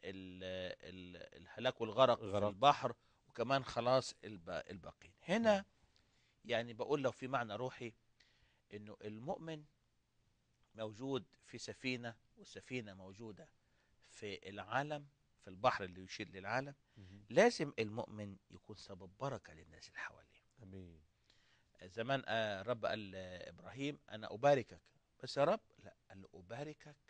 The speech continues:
Speaker 1: وتكون
Speaker 2: بركة.
Speaker 1: وتكون بركة".
Speaker 2: آمين.
Speaker 1: المؤمن موجود في شغله، شغله ده
Speaker 2: لازم يكون
Speaker 1: سفينة.
Speaker 2: بركة. آمين.
Speaker 1: سفينة.
Speaker 2: آمين.
Speaker 1: لازم يكون سبب بركة للناس اللي في شغله. مش يقول: "لو، لو هتكلم عن المسيح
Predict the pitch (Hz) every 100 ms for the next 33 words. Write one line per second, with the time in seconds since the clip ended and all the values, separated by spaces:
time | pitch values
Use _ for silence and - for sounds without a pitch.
0 | _ _ _ _ _ _ 92 87 85 -
1 | 110 107 95 90 - _ - - 95 85
2 | - - - - - 80 76 - - -
3 | - _ - 87 90 87 85 87 87 -
4 | - 143 220 180 170 160 - _ 113 117
5 | 117 147 131 - - 110 98 - 147 156
6 | 196 _ _ _ _ _ _ _ _ -
7 | 117 101 95 113 170 170 95 80 73 -
8 | _ 90 87 131 240 254 147 _ _ _
9 | 98 87 85 80 - _ - - 151 254
10 | 254 247 208 - 196 185 - 175 160 160
11 | 135 - 147 147 139 131 127 110 110 113
12 | - 101 - - - 117 139 135 127 127
13 | 120 - 147 139 127 123 120 - 151 151
14 | - -